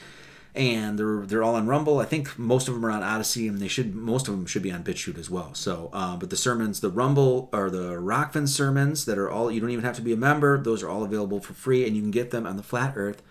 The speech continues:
Sun, Moon, and Zodiac app. And that's my friend Dave's app.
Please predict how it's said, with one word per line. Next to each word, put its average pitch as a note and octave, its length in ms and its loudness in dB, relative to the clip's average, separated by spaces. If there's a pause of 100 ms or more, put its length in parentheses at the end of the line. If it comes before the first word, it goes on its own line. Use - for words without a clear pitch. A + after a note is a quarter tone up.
(120)
Sun, A#2+ 320 -2
Moon, F#2+ 240 -4 (240)
and G#2+ 120 -4
Zodiac F#2 440 -4
app. A#2+ 240 -8 (300)
And A2 140 0
that's G2 320 -6
my A2 140 -4
friend F#2+ 400 -8
Dave's A2+ 280 -2
app. F2 200 -10